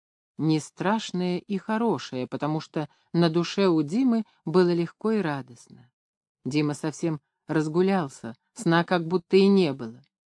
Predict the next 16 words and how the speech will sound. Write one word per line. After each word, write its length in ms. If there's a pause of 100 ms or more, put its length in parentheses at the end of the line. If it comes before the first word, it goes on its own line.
(160)
Приподнявшись 720
на 140
локте, 440 (240)
он 220
всматривался 840
в 120
переднюю 520
часть 400
кабины. 680 (500)
Вон 260
там, 280
впереди, 680 (200)
на 200
стенке, 560
под 180
большим 540